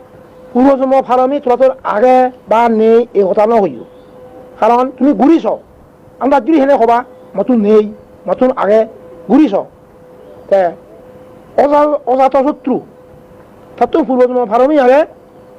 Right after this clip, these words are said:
নেই, পাপ করে ফেললে, থাবা করে মারে ফেললি। নেই, এটা মার খবর লাগবই নকরে। অবচিন্ন রথ পুজে বই। মানে অ-, অজাতশত্রু যেরকম ফারমি আগে, সে যদি থাবা করে মারে না ফেলল,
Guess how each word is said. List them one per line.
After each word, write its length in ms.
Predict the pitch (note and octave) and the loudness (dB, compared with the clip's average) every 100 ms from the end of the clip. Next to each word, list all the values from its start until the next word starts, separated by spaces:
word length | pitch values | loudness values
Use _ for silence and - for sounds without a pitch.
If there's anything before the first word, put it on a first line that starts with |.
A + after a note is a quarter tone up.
| - - | -20 -4
নেই, 220 | B3+ E4+ D4+ | 0 0 -2
পাপ 240 | - A3 | -4 -6
করে 160 | A3 B3+ | -4 -2
ফেললে, 320 | A#3 G#3 C4 - - - | -2 0 -2 -2 -14 -8
থাবা 200 | A#3 A3+ | -2 0
করে 160 | G#3+ A#3 | 0 0
মারে 180 | F#3 G3 | 0 0
ফেললি। 260 | F3 B2+ - - - - - - - - | 0 -4 -18 -20 -20 -20 -20 -20 -10 -2
নেই, 100 | B3 | 0
এটা 180 | A#3 A3+ | 0 -2
মার 180 | G3+ G3 | 0 0
খবর 160 | G3+ | 0
লাগবই 260 | G3+ D#3 F3+ | -2 -4 -4
নকরে। 280 | E3 C#3+ A2+ - - - - | -4 -6 -10 -18 -20 -8 -2
অবচিন্ন 300 | A3 G3 G3+ | -2 -2 -2
রথ 140 | F#3 F3+ | -2 -2
পুজে 200 | F3+ D3+ | -6 -6
বই। 180 | E3 D3 - - - - - - | -4 -4 -8 -20 -20 -20 -20 -6
মানে 160 | G3+ B3 - | 0 0 0
অ-, 140 | - G#3+ - | -4 -4 -4
অজাতশত্রু 680 | G#3 A3 B3 B3+ D4+ D4 D4 | -2 0 0 0 -2 -2 -2
যেরকম 320 | A3 A3+ A3+ | 0 0 0
ফারমি 380 | A#3 G3 B3 D4 | -2 -2 0 0
আগে, 300 | G#3+ A#3 D4 - - - - - - | 0 2 0 -4 -20 -20 -20 -16 -2
সে 140 | A#3 | -2
যদি 180 | A3+ A#3+ C4 - - | 0 0 -2 -4 -2
থাবা 220 | A#3 A#3 | 2 2
করে 220 | A#3+ C#4+ | 2 0
মারে 240 | C4+ A3 A#3 | -2 -2 0
না 140 | A#3+ | 0
ফেলল, 300 | C#4+ A#3+ E3+ | 0 0 -4